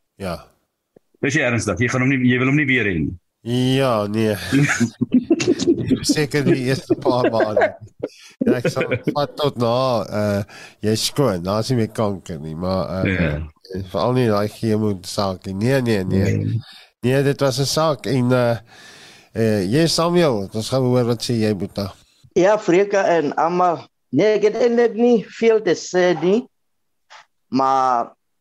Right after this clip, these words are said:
Speaker 3: uh, net dat hy van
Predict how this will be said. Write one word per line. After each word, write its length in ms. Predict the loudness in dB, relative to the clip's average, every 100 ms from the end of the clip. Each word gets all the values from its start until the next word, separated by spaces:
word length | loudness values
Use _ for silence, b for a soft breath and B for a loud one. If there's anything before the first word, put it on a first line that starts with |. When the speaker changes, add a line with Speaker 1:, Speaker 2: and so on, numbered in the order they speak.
| _ -4
Speaker 3:
uh, 480 | 0 2 4 2 0 -4
net 380 | -2 0 -2 -14 _ _ _ _ -2
dat 200 | -2 2
hy 420 | 2 2 2 -4 -4 -4
van 260 | -2 -2